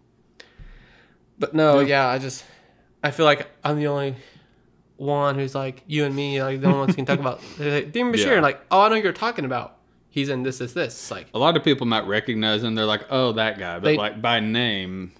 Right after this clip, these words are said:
Speaker 2: very
Speaker 1: By
Speaker 2: few
Speaker 1: name,
Speaker 2: people, I feel
Speaker 1: right,
Speaker 2: like, do.
Speaker 1: right. I'll say we, there's a lot of Weeds fans, there's a lot of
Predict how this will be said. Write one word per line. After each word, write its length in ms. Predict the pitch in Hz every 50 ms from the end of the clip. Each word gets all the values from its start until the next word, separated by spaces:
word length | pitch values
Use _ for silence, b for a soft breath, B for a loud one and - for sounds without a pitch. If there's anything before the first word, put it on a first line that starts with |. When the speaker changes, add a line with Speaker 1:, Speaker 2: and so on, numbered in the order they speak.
| _ - -
Speaker 2:
very 300 | - 104 107 107 107 95
Speaker 1:
By 120 | 95 107
Speaker 2:
few 80 | 104 95
Speaker 1:
name, 80 | 104 104
Speaker 2:
people, 200 | 101 95 95 90
I 120 | 95 104
feel 140 | - 92 87 85
Speaker 1:
right, 100 | 82 82
Speaker 2:
like, 60 | - - 82 76
do. 40 | 78 -
Speaker 1:
right. 100 | - _ _ _ _ _ _ _ _ _ _ _ _ _ _ _ _ b b b b
I'll 100 | 147 151
say 160 | 135 147 131
we, 260 | 120 117 123 135 139 139
there's 180 | 147 147 139
a 60 | 135
lot 140 | 123 120 117
of 100 | 107 104
Weeds 260 | 110 113 117 113 117
fans, 320 | - - 113 110 110 113 113
there's 120 | 113 110 110
a 20 |
lot 180 | 110 110 104 104
of 100 | 110